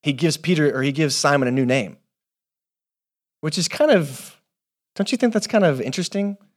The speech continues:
That he, like, meets these guys for the first time and he's like, "You are now Cephas."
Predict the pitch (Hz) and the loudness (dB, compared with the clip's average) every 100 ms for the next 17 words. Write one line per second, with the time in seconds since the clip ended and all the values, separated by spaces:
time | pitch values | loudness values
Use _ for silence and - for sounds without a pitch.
0 | _ _ _ 147 160 165 131 135 165 - | _ _ _ 0 2 2 2 0 -2 -2
1 | 160 170 160 160 143 156 143 - 151 131 | 0 2 2 0 -2 0 0 0 0 0
2 | 123 117 117 107 - _ _ _ - 135 | 0 -2 0 -2 -4 _ _ _ -2 0
3 | 135 131 - 123 92 - - - | 2 2 0 -6 -6 -8 -6 -8